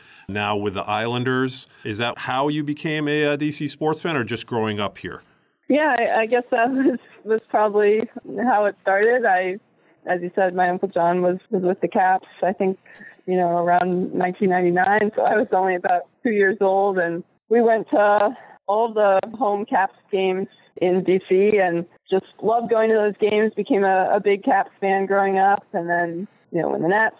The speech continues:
Speaker 2: came, we became big Nats fans, Wizards, you know, all, all the different <laughs> sports, Redskins.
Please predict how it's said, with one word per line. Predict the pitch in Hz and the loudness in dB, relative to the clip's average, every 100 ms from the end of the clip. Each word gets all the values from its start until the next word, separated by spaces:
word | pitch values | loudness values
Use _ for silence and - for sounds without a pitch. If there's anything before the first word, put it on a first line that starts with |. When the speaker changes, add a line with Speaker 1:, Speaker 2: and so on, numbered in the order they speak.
| - | -6
Speaker 2:
came, | 240 196 196 190 - - | -2 0 0 -2 -6 -10
we | - 151 - _ _ - | -6 -6 -8 _ _ -14
became | - 170 151 | -4 -2 -2
big | - - | -4 0
Nats | 190 202 - | 0 0 -2
fans, | 196 190 185 185 202 _ _ - | -2 0 0 0 -4 _ _ -2
Wizards, | 196 190 185 180 - _ | -2 0 0 0 -4 _
you | - 175 | -2 0
know, | 147 139 - _ 190 | 0 -2 -8 _ -2
all, | 202 | 2
all | - 247 | 2 0
the | 226 | 0
different | 208 - 285 - | -4 -2 -6 -6
<laughs> | |
sports, | - 214 214 214 | -2 0 0 -2
Redskins. | - 190 202 - 196 190 | -4 -2 -2 -4 -2 -2